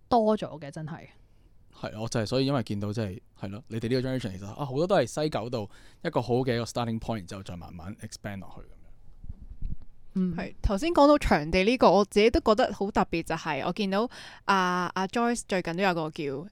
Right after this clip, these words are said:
Speaker 3: 呃，Jazz from the Ground，係嘛？
Speaker 1: Jazz from the Ground Up。
Speaker 3: Ground Up，
Speaker 1: 係。
Speaker 3: 係咯，即係，
Speaker 1: 係。
Speaker 3: 係搵一啲舊鋪嘅，然之後喺入邊去做一啲 crossover。
Speaker 1: 係。
Speaker 3: 我覺得呢啲係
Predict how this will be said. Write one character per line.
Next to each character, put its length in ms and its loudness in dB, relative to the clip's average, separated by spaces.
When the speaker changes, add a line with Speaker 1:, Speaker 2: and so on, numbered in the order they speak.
Speaker 3:
呃， 220 -8
Jazz 280 -2
from 160 -8
the 100 -10
Ground， 400 -6
係 140 -20
嘛？ 180 -14
Speaker 1:
Jazz 480 2
from 260 0
the 160 -2
Ground 380 -2
Up。 100 -6
Speaker 3:
Ground 240 6
Up， 140 2
Speaker 1:
係。 120 0
Speaker 3:
係 20 6
咯， 100 4
即 120 4
係， 240 6
Speaker 1:
係。 80 -6
Speaker 3:
係 140 4
搵 180 4
一 40 6
啲 280 6
舊 280 4
鋪 320 2
嘅， 140 0
然 120 -8
之 100 0
後 80 2
喺 40 2
入 80 0
邊 100 -6
去 320 0
做 100 0
一 40 -2
啲 80 -4
crossover。 420 -2
Speaker 1:
係。 160 -4
Speaker 3:
我 100 -2
覺 100 4
得 80 0
呢 160 2
啲 140 4
係 280 -2